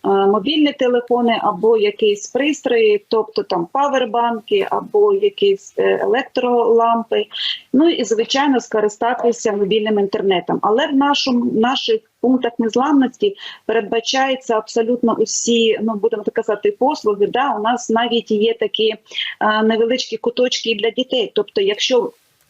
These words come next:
приходять дорослі з дітьми, тобто у нас, е, є ігрова зона, де діти можуть, е,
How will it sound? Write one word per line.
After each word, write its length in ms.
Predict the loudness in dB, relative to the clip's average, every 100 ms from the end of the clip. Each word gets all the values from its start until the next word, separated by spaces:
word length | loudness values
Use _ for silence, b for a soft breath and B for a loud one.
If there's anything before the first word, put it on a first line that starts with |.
| _ _ -6
приходять 440 | -6 -4 -2 -2 -6 -16 -18 -4
дорослі 520 | 0 2 0 -2 -6
з 100 | -4
дітьми, 420 | -4 2 2 2 -4 B B
тобто 280 | -2 0 0
у 20 |
нас, 360 | 0 -2 -4 0
е, 180 | 0
є 220 | 0 -2 -2
ігрова 460 | -2 0 0 -2
зона, 400 | 0 0 2 0
де 340 | 2 2 2 0
діти 420 | -2 -2 0 0
можуть, 540 | 2 2 0 0 -2
е, 380 | 0 2 2 0